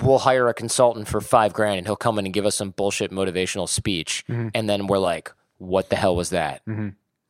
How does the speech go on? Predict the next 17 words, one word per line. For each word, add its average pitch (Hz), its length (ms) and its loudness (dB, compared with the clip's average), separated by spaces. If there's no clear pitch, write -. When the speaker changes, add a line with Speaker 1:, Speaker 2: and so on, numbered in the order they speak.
Speaker 1:
You 131 180 2
know, 110 120 4
and, 123 220 2
and, 123 280 -2
and 127 360 -4
so 143 240 8
that's 147 280 6
when 160 140 4
we 139 100 4
realized 127 440 6
what 123 160 -2
we 143 60 -2
were 131 80 2
doing 120 200 0
was 95 140 -4
actually 101 300 -2
valuable. 90 640 -2